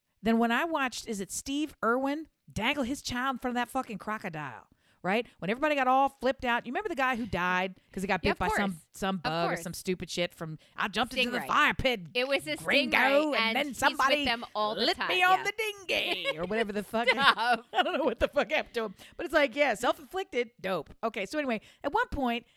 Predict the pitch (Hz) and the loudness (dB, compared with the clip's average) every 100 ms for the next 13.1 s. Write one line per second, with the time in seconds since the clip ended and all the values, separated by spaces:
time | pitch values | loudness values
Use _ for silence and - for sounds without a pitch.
0 | - 339 330 - 285 269 240 277 269 220 | -4 0 0 2 0 0 0 -2 -2 0
1 | 254 277 247 202 208 226 233 196 - 269 | 0 0 -4 -2 -2 0 -2 -4 -4 -4
2 | 226 196 196 190 220 392 311 311 330 339 | -4 -4 -2 -2 0 -2 -2 -4 -2 0
3 | 330 294 359 247 _ _ _ 254 285 285 | 0 -2 -4 -4 _ _ _ -2 0 0
4 | 302 - - 370 370 359 359 339 330 320 | -2 -4 -4 -2 -2 -2 -2 0 -2 -6
5 | _ _ _ - 349 349 349 508 349 247 | _ _ _ -6 -4 -2 -2 -2 0 0
6 | 254 240 196 160 - 170 - - - 587 | -2 -4 -6 -6 -2 -4 -4 -20 -12 -2
7 | 571 539 349 - - 480 480 440 453 415 | -2 2 0 0 4 4 6 6 6 2
8 | 349 - 349 330 320 269 311 311 302 294 | -2 0 -2 -2 -2 -4 -2 -2 -2 -4
9 | 254 247 254 302 269 254 208 269 208 185 | -2 0 0 0 -6 -8 -6 -4 -2 0
10 | 247 - - 233 240 240 226 226 233 208 | -2 -2 -8 -4 -2 -2 -2 -4 -4 -2
11 | 208 196 _ - 143 294 - - 214 - | -2 -2 _ -16 -14 -12 -12 -4 -4 -2
12 | 180 220 - _ - 202 - 214 214 220 | -6 -6 -14 _ -12 -10 -4 -4 -2 -2
13 | 202 | -2